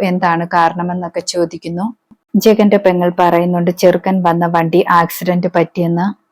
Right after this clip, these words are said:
കല്യാണ ചെറുക്കനും അമ്മയും മരിച്ചുപോയി. കല്യാണ ചെറുക്കന്റെ മകള് മാത്രം ജീവനോടുണ്ടായിരുന്നു എന്നൊക്കെ പറയുന്നു.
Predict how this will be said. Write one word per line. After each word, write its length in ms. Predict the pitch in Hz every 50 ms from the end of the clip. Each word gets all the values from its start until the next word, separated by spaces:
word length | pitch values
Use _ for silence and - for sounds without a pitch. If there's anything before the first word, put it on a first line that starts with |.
| _ _ _ -
കല്യാണ 380 | 254 233 226 233 240 226 226 226
ചെറുക്കനും 540 | 226 - - 214 190 180 175 196 180 185 185 - -
അമ്മയും 360 | 185 175 180 180 180 185 190
മരിച്ചുപോയി. 600 | 185 180 175 180 175 - - 202 175 180 170 170 170
കല്യാണ 420 | - 190 185 185 190 190 185 190 190
ചെറുക്കന്റെ 520 | 185 - 185 - 156 - 180 175 175 185
മകള് 400 | 208 185 180 175 170 185 185 196
മാത്രം 440 | 190 185 180 175 170 - - 175 170 175
ജീവനോടുണ്ടായിരുന്നു 1040 | 175 180 180 175 180 175 180 180 180 180 175 175 175 175 170 170 170 175 175 175 175
എന്നൊക്കെ 320 | 175 175 175 170 - 180 -
പറയുന്നു. 460 | - 175 170 180 180 175 175 175 190